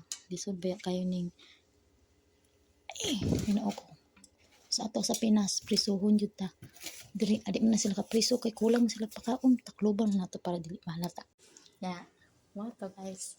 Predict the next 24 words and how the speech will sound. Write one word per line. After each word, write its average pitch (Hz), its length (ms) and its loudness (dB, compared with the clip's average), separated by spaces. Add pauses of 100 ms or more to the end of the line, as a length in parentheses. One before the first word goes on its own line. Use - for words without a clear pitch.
(600)
Nga, 185 400 -10
gabat 196 240 -6
ko - 400 -16
sa - 160 -8
ko, 185 160 -8
guys. 170 480 -16 (240)
Actually, 214 400 -8
guys, 208 320 -10 (400)
human 214 240 -8
ang 208 240 -8
kaon. 214 560 -12 (600)
Nakakaon - 560 -14
ako. 196 200 -16 (600)
Pati 240 240 -10
man, 262 160 0
tila, 240 320 -2
isigita 226 400 -8
lang 240 160 -10
sa, - 240 -14 (480)
kuwan 214 240 -8
ba? 190 100 -10 (1080)
<clears throat> - 1400 -12
Sa 196 160 -12
hagdanan. 190 520 -8